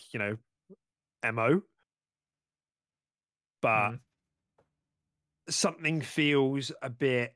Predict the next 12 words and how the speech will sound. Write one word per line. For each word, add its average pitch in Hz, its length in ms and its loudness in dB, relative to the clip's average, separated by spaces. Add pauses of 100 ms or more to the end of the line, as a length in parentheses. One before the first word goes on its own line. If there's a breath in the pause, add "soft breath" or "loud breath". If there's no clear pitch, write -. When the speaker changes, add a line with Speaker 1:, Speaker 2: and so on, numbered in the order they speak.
Speaker 1:
this 147 200 -6
is, 160 80 -6
this 175 180 -6
game 190 140 0
has 170 80 -4
been 165 120 -2
in - 20 -6
development 127 380 -4
since, 117 180 -14
like, 98 120 -12
twenty 98 260 -14
seventeen. 92 400 -18